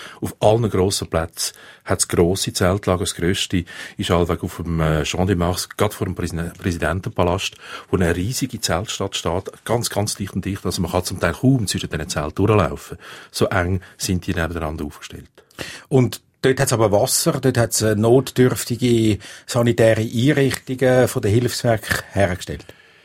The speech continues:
Speaker 1: Auf den grossen Plätzen hat's das, und das ist einer von den Gründen, dass das natürlich auch Anzieh-, Anziehungspunkte sind. Das heisst, man kommt Wasser über, es gibt Verpflegung zum Teil immer noch.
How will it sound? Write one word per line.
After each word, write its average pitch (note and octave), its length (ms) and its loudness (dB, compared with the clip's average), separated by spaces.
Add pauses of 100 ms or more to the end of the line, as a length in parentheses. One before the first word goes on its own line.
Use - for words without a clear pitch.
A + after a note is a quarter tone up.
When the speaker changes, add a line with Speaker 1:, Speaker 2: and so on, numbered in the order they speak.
(260)
Speaker 1:
Auf A2 80 4
den B2 80 2
grossen C#3+ 320 2
Plätzen G#2 280 -2
hat's G2+ 200 -2
das, - 180 0
und F#2 140 -2
das F#2 100 -4
ist G2 120 -2
einer G2+ 240 2
von G2 100 -6
den G2 160 -2
Gründen, G2+ 340 4
dass - 200 -2
das F#2+ 140 0
natürlich F2+ 220 0
auch D#2 200 2
Anzieh-, - 420 -6
Anziehungspunkte F2+ 760 -4
sind. E2+ 200 -4
Das E2 100 -4
heisst, E2+ 140 -2
man E2+ 120 -2
kommt F2+ 200 -4
Wasser D#2+ 360 -2
über, F#2+ 140 -4
es F2 100 -4
gibt - 140 -8
Verpflegung E2+ 500 -4
zum F2+ 200 -4
Teil D#2 180 -2
immer F2+ 180 -4
noch. F#2 180 0